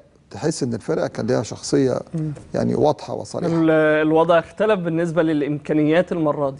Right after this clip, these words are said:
Speaker 1: الإمكانيات الفنية.
Speaker 2: آه.
Speaker 1: القدرات الفنية داخل الفريق
Speaker 2: مم.
Speaker 1: أكيد اختلفت. آه،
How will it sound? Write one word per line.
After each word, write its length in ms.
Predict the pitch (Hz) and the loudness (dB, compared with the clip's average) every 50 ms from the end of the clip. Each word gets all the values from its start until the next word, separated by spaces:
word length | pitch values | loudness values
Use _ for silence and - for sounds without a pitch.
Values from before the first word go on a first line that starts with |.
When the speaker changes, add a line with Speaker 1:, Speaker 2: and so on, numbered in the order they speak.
| - - _ - - | -16 -20 _ -20 -20
Speaker 1:
الإمكانيات 380 | - - 117 123 135 139 131 | -10 -6 -2 0 0 0 0
الفنية. 440 | 123 - - 120 117 117 107 92 85 - - | -2 -4 -2 -2 -2 -2 -4 -4 -8 -6 -2
Speaker 2:
آه. 380 | 160 165 151 143 135 - - | 0 2 2 2 0 -2 -6
Speaker 1:
القدرات 440 | - - - 131 117 135 143 147 - | -8 -4 -4 -2 2 2 2 2 0
الفنية 400 | 139 117 - 117 117 131 131 123 | -4 -6 -6 -6 -2 0 0 0
داخل 260 | 117 131 120 - 117 | 0 -2 -4 -4 -8
الفريق 340 | 107 - - 110 110 120 - | -8 -8 -6 -4 -4 -4 -2
Speaker 2:
مم. 60 | - | -4
Speaker 1:
أكيد 280 | 110 - - 117 117 113 | -8 -4 -4 -4 -2 -4
اختلفت. 500 | - - - - 127 131 113 131 143 135 - - - - - - - - - - - - - - - | -6 -4 -4 0 0 0 2 2 0 0 -2 -14 -20 -20 -20 -20 -20 -20 -20 -20 -20 -20 -14 -4 0
آه، 560 | 135 135 139 139 139 139 139 139 139 143 | 4 4 6 6 6 6 6 6 6 4